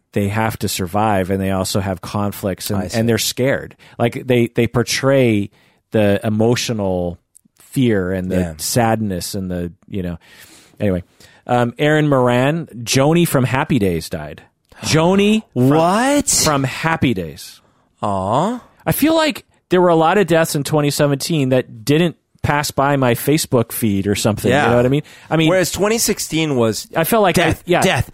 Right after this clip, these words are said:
Speaker 2: death,
Speaker 1: I heard
Speaker 2: death.
Speaker 1: about every death. Aaron Mor-,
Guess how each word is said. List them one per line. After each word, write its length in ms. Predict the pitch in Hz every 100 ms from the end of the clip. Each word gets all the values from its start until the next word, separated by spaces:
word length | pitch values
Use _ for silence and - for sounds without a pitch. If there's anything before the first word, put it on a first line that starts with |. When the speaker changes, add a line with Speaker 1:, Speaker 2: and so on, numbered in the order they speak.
| -
Speaker 2:
death, 280 | - 170 123 -
Speaker 1:
I 40 | 139
heard 60 | 175
Speaker 2:
death. 100 | 185
Speaker 1:
about 220 | 175 151
every 240 | 151 147
death. 220 | 147 135 - - - - - -
Aaron 300 | 170 226 254
Mor-, 240 | 196 170